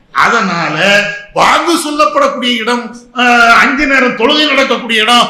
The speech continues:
எல்லாமே பள்ளிவாசல் சொல்ல முடியாது. பள்ளிவாசல் என்றால் நீ தொழக்கூடிய இடம் என்றால் அங்கே சிறுக்கு இருக்கக்கூடாது. அதுதான் அளவு.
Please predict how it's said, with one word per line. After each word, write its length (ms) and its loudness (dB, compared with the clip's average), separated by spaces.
எல்லாமே 360 2
பள்ளிவாசல் 500 2
சொல்ல 140 0
முடியாது. 260 -6
பள்ளிவாசல் 840 0
என்றால் 560 0
நீ 180 -8
தொழக்கூடிய 640 -2
இடம் 320 0
என்றால் 580 0
அங்கே 340 0
சிறுக்கு 520 2
இருக்கக்கூடாது. 520 0
அதுதான் 280 0
அளவு. 200 -2